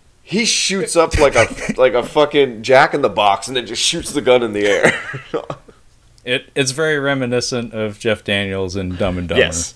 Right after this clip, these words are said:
Speaker 1: very
Speaker 2: uh,
Speaker 1: much.
Speaker 2: holding that revolver sideways. <laughs>
Speaker 1: Yeah.
Speaker 2: It's one of my favorite images. By the way, John C. Reilly,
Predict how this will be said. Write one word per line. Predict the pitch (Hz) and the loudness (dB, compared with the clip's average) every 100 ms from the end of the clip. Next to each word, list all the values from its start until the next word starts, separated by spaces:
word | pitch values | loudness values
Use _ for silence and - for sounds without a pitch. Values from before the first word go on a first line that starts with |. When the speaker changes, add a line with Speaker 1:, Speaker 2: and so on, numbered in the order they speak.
| - | -2
Speaker 1:
very | 120 92 | 0 0
Speaker 2:
uh, | 90 | -4
Speaker 1:
much. | 107 - | -8 -4
Speaker 2:
holding | 123 117 117 | -4 -2 -2
that | 117 110 | -4 -4
revolver | 110 110 110 120 | -4 -2 -2 -2
sideways. | - 95 95 98 104 113 143 160 - | -2 -2 -4 -6 -4 -2 -2 -4 -2
<laughs> | |
Speaker 1:
Yeah. | 240 - | -2 -2
Speaker 2:
It's | 269 180 - | -2 -2 -2
one | 190 165 | -2 -2
of | |
my | 160 165 | -4 -4
favorite | - 165 170 180 | -4 -4 -2 -2
images. | 135 131 135 117 143 123 - - - 113 - | -4 -2 -4 -2 -4 -4 -12 -20 -20 -16 -4
By | 220 | -2
the | 247 | 0
way, | 120 104 80 - _ _ - | 0 -2 -4 -14 _ _ -4
John | 143 160 | -2 -2
C. | - 147 | -2 0
Reilly, | 120 113 110 107 104 | 2 2 0 -2 -6